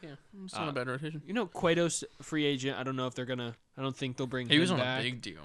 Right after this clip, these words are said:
Speaker 2: but not bad to get his money off the books, especially, like you said, with that huge contract.
Speaker 1: Um,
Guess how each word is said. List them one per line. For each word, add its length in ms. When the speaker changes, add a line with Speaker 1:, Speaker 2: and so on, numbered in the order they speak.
Speaker 2:
but 360
not 320
bad 240
to 60
get 200
his 340
money 300
off 240
the 80
books, 280
especially, 760
like 180
you 60
said, 160
with 140
that 160
huge 320
contract. 640
Speaker 1:
Um, 400